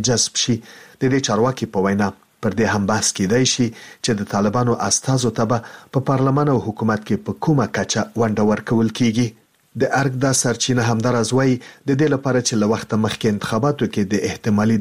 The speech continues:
درغلیو مخه ونیول شي او د طالبانو شکونه لرې شي، ولسمشر غني او دواړه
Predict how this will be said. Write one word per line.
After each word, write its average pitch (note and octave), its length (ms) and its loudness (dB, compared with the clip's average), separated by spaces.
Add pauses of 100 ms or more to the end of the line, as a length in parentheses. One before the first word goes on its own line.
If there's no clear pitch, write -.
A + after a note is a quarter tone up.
درغلیو G#2 520 2
مخه C3+ 220 2
ونیول C3+ 440 4
شي C#3 100 2 (460)
او C3+ 140 4
د C3+ 160 -2
طالبانو B2 520 2
شکونه C3+ 440 0
لرې G#2 260 2
شي، G#2+ 120 2 (360)
ولسمشر C3 600 0
غني B2 220 4 (240)
او A2 120 2
دواړه A#2+ 280 2